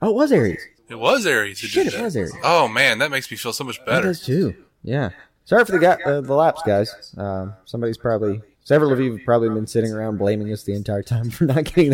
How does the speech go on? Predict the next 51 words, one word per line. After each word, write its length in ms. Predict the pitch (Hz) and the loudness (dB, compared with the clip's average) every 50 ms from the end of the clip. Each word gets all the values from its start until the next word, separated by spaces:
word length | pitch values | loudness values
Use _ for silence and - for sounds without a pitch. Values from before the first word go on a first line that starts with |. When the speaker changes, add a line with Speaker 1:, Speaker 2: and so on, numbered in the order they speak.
| 131 - | 2 0
Speaker 1:
that 240 | - - 151 - - | -2 -4 -2 0 2
right. 200 | 151 143 139 - 147 - | 4 4 4 2 -2 -4
But 140 | - 135 - | -6 -6 -6
thank 300 | - - 156 156 151 131 | -4 -4 -4 -4 -2 2
Dave 260 | 139 143 143 151 139 | 2 4 4 4 2
Speaker 2:
Yeah. 340 | 127 139 151 143 123 110 113 - _ _ _ _ | 0 -2 -2 -4 -6 -8 -10 -12 _ _ _ _
Speaker 1:
for 100 | - 151 | 0 2
remembering. 440 | 151 135 117 110 101 104 117 123 - - - - _ - - - | 2 2 2 2 2 2 0 0 -4 -8 -16 -20 _ -20 -10 -6
Speaker 2:
I 60 | 147 | -4
was 100 | 143 143 | -2 0
like, 140 | 143 127 107 | 0 0 2
"Wait 180 | 120 156 - 127 | 4 4 4 4
a 60 | 117 | 4
minute." 140 | 110 110 110 | 2 2 4
I 240 | 127 143 156 175 170 | 4 6 8 8 6
was 140 | 151 135 - | 6 4 2
sitting 200 | - 208 180 156 | 0 0 2 0
there 80 | 139 | 0
thinking, 280 | 127 160 185 175 156 127 | 0 0 0 0 -2 -2
you're 120 | 120 117 | -2 -2
talking, 340 | - 135 151 170 165 - 127 | 0 2 2 2 2 0 -4
and 80 | 113 107 | -4 -2
I, 260 | 107 110 113 110 107 - - - | -2 -2 -2 -6 -10 -18 -18 -10
my 160 | 120 123 117 110 | -2 0 0 0
mind 380 | 110 110 120 135 139 135 120 107 | 2 2 4 4 4 2 0 0
drifted. 260 | 117 135 139 - 123 | -2 -2 -2 -2 -6
I 20 | |
was 80 | 110 104 | -6 -6
like, 120 | 107 98 110 | -6 -2 0
"Wait, 180 | 160 190 147 110 | 2 2 2 2
if 80 | 101 | 0
that 160 | 143 156 139 | -2 -4 -4
sword 280 | - - 156 175 190 160 | -4 -4 -2 -2 -2 -2
was 200 | 123 113 - - | -4 -6 -6 -6
through 260 | - 120 117 113 110 | -8 -8 -8 -8 -6
him, 300 | 98 110 104 104 104 - _ _ _ _ - - | -6 -6 -8 -8 -10 -14 _ _ _ _ -16 -4
how 180 | - 139 190 214 | 0 2 2 2
did 120 | 185 147 | 2 -2
he 260 | 123 123 160 156 151 | -4 -6 -6 -6 -6
make 240 | 135 131 139 139 143 151 | -6 -2 -2 -2 -2 0
Speaker 1:
How 200 | 151 139 139 151 | 0 0 2 2
Speaker 2:
it 20 | |
Speaker 1:
did 40 | 156 | 4
it 140 | 147 147 143 | 4 4 6
Speaker 2:
disintegrate?" 460 | 139 147 135 131 123 135 135 123 - | 6 4 4 2 2 0 0 0 -2
Speaker 1:
get 120 | - - | -4 -2
there? 520 | 139 131 127 123 117 107 101 95 92 - - - | 0 2 2 4 2 2 0 -2 -4 -10 -10 -6
Yeah. 180 | 110 113 110 | -4 0 0
Speaker 2:
I 40 | 107 | 0
was 80 | 104 98 | 2 2
like, 140 | 131 113 | 0 -2